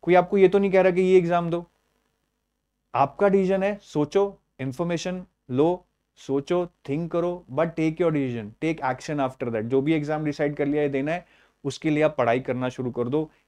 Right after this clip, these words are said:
यही आपके बेस्ट इंटरेस्ट में है। That's it, ठीक है। और अगर आपको कोई भी इन्फॉर्मेशन चाहिए, कोई भी दिक्कत है, you can always email us at hello at the rate edutap dot co dot in or you can call us at this number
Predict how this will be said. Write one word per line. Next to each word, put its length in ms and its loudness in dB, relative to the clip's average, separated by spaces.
यही 320 -2
आपके 420 -4
बेस्ट 400 -4
इंटरेस्ट 420 -6
में 100 -8
है। 160 -14
That's 240 -4
it, 220 -20
ठीक 140 -4
है। 180 -2
और 80 -4
अगर 160 -2
आपको 260 -4
कोई 260 -2
भी 160 -8
इन्फॉर्मेशन 560 -10
चाहिए, 280 -6
कोई 240 -2
भी 140 -2
दिक्कत 380 -6
है, 180 -4
you 80 -10
can 160 -6
always 380 -6
email 360 -6
us 120 -14
at 200 -10
hello 240 -6
at 60 -8
the 120 -2
rate 180 -6
edutap 440 -6
dot 240 -6
co 100 -8
dot 200 -10
in 100 -14
or 100 -8
you 160 -8
can 140 -10
call 220 2
us 100 -8
at 120 -8
this 200 -6
number 360 -8